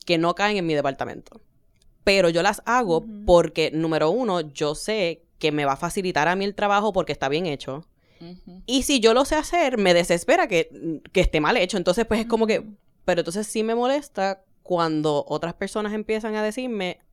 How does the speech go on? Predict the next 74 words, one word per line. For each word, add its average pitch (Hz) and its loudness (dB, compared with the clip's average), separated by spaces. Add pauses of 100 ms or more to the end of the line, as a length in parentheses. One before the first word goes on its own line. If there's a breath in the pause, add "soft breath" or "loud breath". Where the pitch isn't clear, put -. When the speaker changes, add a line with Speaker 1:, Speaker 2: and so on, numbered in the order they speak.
Speaker 1:
"Ah, 185 -6
no 185 -8
lo 185 -6
hagas, 160 -14 (120)
no 160 -12
seas 180 -12
pendeja. 170 -10 (400)
No 170 -2
lo 208 2
hagas 247 -2
porque 170 -6
eso 170 -8
no 170 -6
te 185 -4
toca 175 -4
a 160 -6
ti". 135 -10
And 139 -8
I'm 147 -10
like, 147 -14 (340 soft breath)
"Pero 170 -6
es 175 -10
que 220 -8
yo 220 -2
sé 226 -4
que 220 -4
si 220 -6
yo 220 0
Speaker 3:
Porque 220 4
Speaker 1:
lo 226 4
Speaker 3:
te 233 8
Speaker 1:
hago", 240 6
Speaker 3:
afecta. 180 4
Speaker 1:
por 214 10
eso 240 0
es 220 -6
que, 214 2
exacto, 214 -2
me 190 -4
está 196 -2
afectando 254 -2
indirectamente. 220 -2
No 175 0
es 190 0
de 226 6
mi 262 2
Speaker 2:
Ajá. 269 4
Speaker 1:
departamento, 277 2
pero 180 2
sí 180 -2
me 180 0
está 185 -4
afectando 254 -2
porque 190 -2
si 165 -4
estuviese 156 -4
bien 208 -2
hecho, 208 -4
yo 156 2
podría 160 0 (120)
eje-, 190 -4
hacer 202 -4
unas 214 -2
cosas 269 0
mucho 170 0
más 196 2
Speaker 3:
Ujú. 220 -6
Speaker 1:
rápido 240 0
que 170 -2
me 143 -4
van 135 -2
a - -2
ayudar. 160 -2
Speaker 2:
Ujú. 196 -12